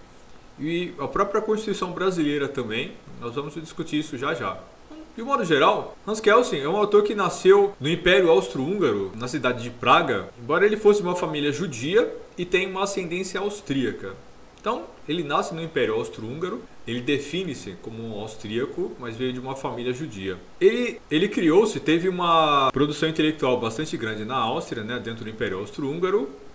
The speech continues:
mas migrou muito cedo já para os Estados Unidos,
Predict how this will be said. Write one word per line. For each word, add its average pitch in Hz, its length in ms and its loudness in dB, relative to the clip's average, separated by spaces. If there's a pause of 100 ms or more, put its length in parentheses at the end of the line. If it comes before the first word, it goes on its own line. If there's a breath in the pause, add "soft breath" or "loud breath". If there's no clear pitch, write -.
(640)
mas 143 300 -2
migrou 160 420 0
muito 143 220 -8
cedo 156 340 -2
já 131 180 2
para 139 200 -4
os 131 60 -6
Estados 127 280 0
Unidos, 120 560 -8